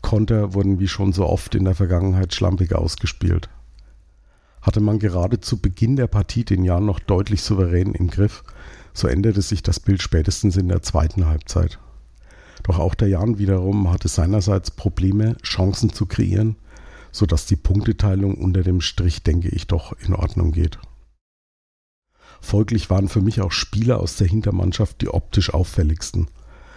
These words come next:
Zum einen möchte ich da James Lawrence nennen, der bei seinem Startelfdebüt sehr souverän und abgeklärt spielte. Dazu aber auch Johannes Geis, der mit einer sehr guten Zweikampfquote und einem starken Defensivverhalten glänzen konnte.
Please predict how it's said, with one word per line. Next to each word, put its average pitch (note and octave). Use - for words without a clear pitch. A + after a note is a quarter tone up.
Zum F#2
einen G2+
möchte A2
ich -
da G2+
James F#2
Lawrence G#2+
nennen, A2
der F#2
bei F#2
seinem F#2
Startelfdebüt F#2+
sehr F2+
souverän F2+
und E2+
abgeklärt -
spielte. F2+
Dazu -
aber G2+
auch F#2+
Johannes G#2
Geis, F#2+
der F#2
mit F#2+
einer F#2
sehr G2+
guten G#2
Zweikampfquote G2
und F#2+
einem F2+
starken F2+
Defensivverhalten F#2
glänzen F#2+
konnte. E2